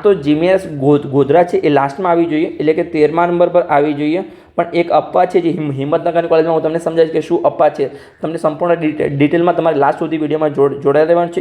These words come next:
એક આ વર્ષે અપવાદ થયો હતો. તો જી મી આર એસ ગો-, ગોધરા છે, બારમા નંબ-, નંબરની કોલેજ, જે ન-, નવી જી મી આર એસ કોલેજ છે, એટલે કે વર્ષ બે હજાર ચોવીસમાં એમાં પંદર એન આર આઈ કોટાની સીટ, સીટ હતી, પંદરે પંદર ખાલી રહે છે, તો એને પંદરે પંદર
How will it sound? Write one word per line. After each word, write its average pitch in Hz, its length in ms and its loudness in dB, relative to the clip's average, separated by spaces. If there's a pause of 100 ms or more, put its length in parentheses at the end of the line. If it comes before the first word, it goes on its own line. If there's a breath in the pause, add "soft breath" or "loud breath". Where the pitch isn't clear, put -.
એક 165 100 -6
આ 156 120 2
વર્ષે 156 220 -2 (100)
અપવાદ 147 280 -2
થયો 170 240 2
હતો. 139 220 -2 (500 loud breath)
તો 160 120 2
જી 139 140 -2
મી 165 140 0
આર 180 60 0
એસ 180 120 -4 (100)
ગો-, 139 140 4 (240)
ગોધરા 139 420 4
છે, 185 140 0 (160)
બારમા 143 240 0
નંબ-, 165 320 -6
નંબરની 165 340 -4
કોલેજ, 175 200 2 (280 loud breath)
જે 147 80 -2
ન-, 135 380 0
નવી 151 260 0
જી 160 120 -4
મી 170 120 4
આર 170 60 2
એસ 170 100 -10
કોલેજ 170 260 4
છે, 190 140 2 (320 loud breath)
એટલે 151 140 0
કે 165 160 2
વર્ષ 156 200 2
બે 170 120 2
હજાર 175 160 2
ચોવીસમાં 165 440 -2
એમાં 160 240 -2
પંદર 151 380 2
એન 151 140 -2
આર 156 100 4
આઈ 165 160 0
કોટાની 165 300 -2
સીટ, 170 220 -4
સીટ 165 220 -6
હતી, 175 180 0 (360 loud breath)
પંદરે 151 300 2
પંદર 165 360 0
ખાલી 165 260 0
રહે 170 220 4
છે, 180 80 0 (420 loud breath)
તો 156 80 2
એને 156 120 0
પંદરે 156 380 0
પંદર 165 280 0